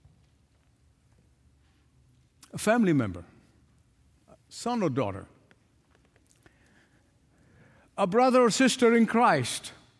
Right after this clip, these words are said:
and you're having a hard time forgiving them. Or having a hard time forgiving yourself. Beloved, that's pride. That's pride.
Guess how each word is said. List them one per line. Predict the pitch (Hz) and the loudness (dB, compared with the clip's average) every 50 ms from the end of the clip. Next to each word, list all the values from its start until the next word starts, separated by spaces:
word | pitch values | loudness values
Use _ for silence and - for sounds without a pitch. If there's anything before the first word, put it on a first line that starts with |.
| _ _ _ | _ _ _
and | - 151 143 | -4 -2 0
you're | 156 165 170 | 2 2 2
having | 202 220 214 220 214 | 2 2 2 2 0
a | 190 | 0
hard | 175 208 208 196 - | 0 0 0 0 0
time | 220 202 190 170 | 0 0 0 0
forgiving | - 190 170 156 175 170 160 160 147 | -2 -2 -2 -2 -2 -2 -2 -2 -2
them. | 127 110 92 - - - _ _ _ _ _ _ _ _ _ _ _ _ _ _ _ _ _ _ _ _ _ _ _ _ _ _ _ _ _ _ - - - - - | -2 -4 -4 -8 -12 -20 _ _ _ _ _ _ _ _ _ _ _ _ _ _ _ _ _ _ _ _ _ _ _ _ _ _ _ _ _ _ -20 -20 -20 -16 -8
Or | - - 226 240 | 0 4 4 4
having | 226 269 320 311 294 254 | 6 4 4 4 2 2
a | 247 226 | 4 4
hard | 254 262 247 - | 4 2 2 2
time | 262 269 277 233 | 2 2 2 2
forgiving | - 240 247 214 214 285 262 269 262 254 | 2 2 2 2 4 2 4 4 4 4
yourself. | 254 233 - - 294 311 349 359 349 - 190 - - - - - - _ _ _ _ _ _ _ _ _ _ _ _ _ _ _ _ _ _ _ _ _ _ _ _ _ _ _ _ _ _ _ _ _ _ _ _ _ _ _ _ _ _ _ _ _ _ - | 4 2 2 4 4 4 6 6 4 2 2 0 -4 -8 -10 -14 -18 _ _ _ _ _ _ _ _ _ _ _ _ _ _ _ _ _ _ _ _ _ _ _ _ _ _ _ _ _ _ _ _ _ _ _ _ _ _ _ _ _ _ _ _ _ _ -10
Beloved, | 123 151 175 196 196 175 180 151 143 | -4 -2 0 0 0 0 -2 -2 0
that's | 165 147 - | -2 -2 -4
pride. | - - 147 120 110 98 95 104 110 - - - _ _ _ _ _ _ _ _ _ _ _ _ _ _ _ _ _ _ - | -4 -4 -4 -2 -2 -4 -6 -10 -14 -16 -18 -20 _ _ _ _ _ _ _ _ _ _ _ _ _ _ _ _ _ _ -6
That's | 156 156 143 - | -4 -4 -4 -4
pride. | - 131 113 104 101 104 113 - | -6 -6 -6 -6 -6 -10 -16 -18